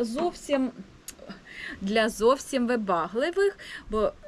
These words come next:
люди ж різне можуть казати, тут колір не подобається, тут ще щось не подобається. І я вирішила, а якщо поекспериментувати і спробувати відв'язати двохсторонній палантин. І щоб це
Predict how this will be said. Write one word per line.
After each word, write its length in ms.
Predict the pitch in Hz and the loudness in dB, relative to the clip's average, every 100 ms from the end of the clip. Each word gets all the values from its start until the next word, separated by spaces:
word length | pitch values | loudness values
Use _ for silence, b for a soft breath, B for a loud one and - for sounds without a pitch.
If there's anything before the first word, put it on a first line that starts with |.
| - - | -8 -2
люди 340 | 233 285 262 | 0 2 2
ж 140 | 262 - | 2 2
різне 420 | 240 262 247 190 | 4 4 2 -2
можуть 340 | 190 180 180 | -4 -4 -8
казати, 540 | - 190 190 175 - 170 | -6 -4 -2 -2 -4 -8
тут 180 | - - | -8 -10
колір 560 | - 320 381 359 330 277 | -2 2 4 2 2 2
не 140 | 277 | 0
подобається, 760 | 262 240 247 220 196 196 175 165 | 0 -2 0 0 0 -2 -6 -8
тут 220 | - 170 | -6 -8
ще 340 | - - 294 339 | -8 -6 -2 -2
щось 280 | - 294 269 | -4 -6 -4
не 100 | 262 | -2
подобається. 640 | 269 240 247 214 202 - - | -2 0 0 0 -4 -8 -6
І 160 | 214 208 | -4 2
я 160 | 311 | 4
вирішила, 540 | 370 247 160 - - - B B 320 | 4 0 0 -6 -10 -12 B B -4
а 120 | - | 2
якщо 680 | 240 240 247 - - 403 440 - | 4 4 0 -6 -4 0 0 2
поекспериментувати 1600 | 339 254 240 - - 247 240 240 233 - 226 220 349 415 - 359 - | 4 4 4 -4 0 2 4 4 2 2 2 4 4 2 -2 -4 0
і 160 | 262 247 | 2 2
спробувати 920 | - - 220 262 311 302 285 262 214 | 0 0 4 4 2 0 0 0 -2
відв'язати 1000 | 202 214 180 170 196 180 226 262 175 - - - - - - - - - | 0 -2 0 -2 -2 0 0 0 -2 -4 -12 -20 -20 -20 -20 -18 -18 -10
двохсторонній 840 | 196 233 269 - 320 349 349 233 202 | 2 2 2 -2 0 2 4 4 2
палантин. 600 | 196 180 180 190 160 156 B B B B - | 0 -2 -2 -4 -8 -10 B B B B 0
І 140 | 254 | 0
щоб 340 | 233 - 262 214 | 2 0 0 -2
це 180 | - | -2